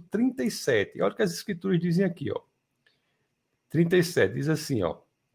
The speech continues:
Olha o que Jesus diz assim, ó. O que ele, eu vou ler o trinta e seis. O que ele quis dizer quando falou, "Vocês procurarão por mim, mas não me encontrarão,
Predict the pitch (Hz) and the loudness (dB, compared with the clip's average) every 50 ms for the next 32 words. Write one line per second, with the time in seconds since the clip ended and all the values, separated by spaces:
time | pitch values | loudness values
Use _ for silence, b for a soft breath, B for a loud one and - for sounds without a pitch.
0 | _ _ _ _ _ _ _ _ _ _ _ _ b b b b b b b b | _ _ _ _ _ _ _ _ _ _ _ _ b b b b b b b b
1 | b 143 170 202 196 - 214 175 180 175 160 143 165 180 165 160 170 170 202 165 | b 8 8 8 8 4 4 6 6 8 6 6 4 2 4 4 4 4 2 2
2 | - - 147 - - - - _ _ 180 170 170 - 240 254 247 247 240 233 214 | 0 -2 -4 -6 -6 -10 -12 _ _ -6 -6 -2 0 4 6 8 8 6 6 2
3 | - - - 214 240 226 196 233 240 240 226 226 226 220 196 240 226 175 - - | -4 0 2 4 6 8 10 10 10 10 10 8 6 0 0 2 0 2 2 0
4 | 107 98 - - - 170 - 262 269 269 262 - - 220 180 180 190 151 175 185 | -2 -2 -4 -8 -10 -4 0 2 2 2 2 0 0 0 2 2 4 4 4 4
5 | 180 185 185 185 180 170 170 190 185 160 147 135 131 165 147 - 185 180 175 170 | 4 4 2 2 2 4 6 6 6 6 6 4 4 4 4 4 4 2 2 2
6 | 190 175 - 175 175 175 175 170 165 147 160 175 170 143 135 135 147 170 175 170 | 0 2 2 4 4 6 6 6 4 4 4 2 2 4 4 4 4 2 2 4
7 | 160 156 135 135 151 156 156 151 147 151 160 143 - 156 131 117 110 117 131 147 | 4 2 2 2 0 0 -2 -2 -2 -2 -4 0 4 4 4 6 6 4 2 2
8 | 170 170 | 0 -2